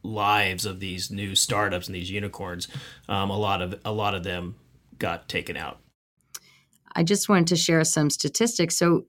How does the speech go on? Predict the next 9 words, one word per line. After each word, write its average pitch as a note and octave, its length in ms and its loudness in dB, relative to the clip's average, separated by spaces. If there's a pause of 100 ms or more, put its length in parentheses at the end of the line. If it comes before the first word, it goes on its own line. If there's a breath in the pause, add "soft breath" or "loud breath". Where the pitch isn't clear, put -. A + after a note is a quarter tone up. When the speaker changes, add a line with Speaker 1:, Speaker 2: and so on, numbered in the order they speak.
(120)
Speaker 2:
in E3+ 260 6
San F#3 240 4
Francisco, F3+ 560 2
a D3+ 100 2
population D3+ 760 2
of C#3 380 0
nine D3 300 4
hundred D#3 320 4
thousand, D3+ 540 4